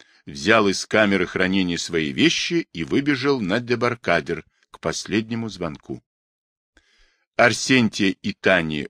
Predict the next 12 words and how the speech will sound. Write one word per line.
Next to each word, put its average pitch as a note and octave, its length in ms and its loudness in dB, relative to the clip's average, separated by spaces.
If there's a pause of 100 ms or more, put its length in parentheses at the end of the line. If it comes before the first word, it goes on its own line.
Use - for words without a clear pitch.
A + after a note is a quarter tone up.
в F2 160 -8
указанном D2+ 840 -2
на E2+ 180 -6
билете D2+ 380 -6
вагоне G#2+ 600 -4 (180)
не E2+ 160 -4
оказалось. - 840 -10 (720)
Провожатый C3 720 4
в - 120 -10
пути A#2+ 340 0
осмотрел G2+ 600 2
поезд, G2 600 0